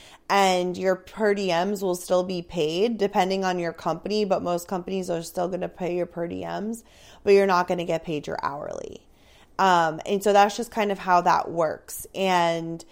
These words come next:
this is not a, like, this doesn't include you calling off work. This is just if the hospital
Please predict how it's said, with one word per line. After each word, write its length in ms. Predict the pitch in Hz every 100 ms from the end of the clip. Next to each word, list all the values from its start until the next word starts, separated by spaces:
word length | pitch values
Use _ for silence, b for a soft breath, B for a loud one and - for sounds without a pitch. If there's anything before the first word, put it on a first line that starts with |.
| b b -
this 260 | 214 220
is 200 | 240 196
not 540 | 202 185 180 170 - - _ _ _ _ _ _ _ _ _ _ _ _ _ -
a, 180 | 185 180 -
like, 200 | 202 196
this 140 | 196
doesn't 340 | 214 208 202
include 420 | 185 175 - 196 170
you 240 | 170 180
calling 440 | - 208 190 202
off 260 | 220 233 233
work. 300 | 254 247 -
This 200 | 196 196
is 140 | 190
just 220 | 185 175 180
if 140 | 180
the 120 | 190
hospital 840 | 170 175 165 - 190 175 85 -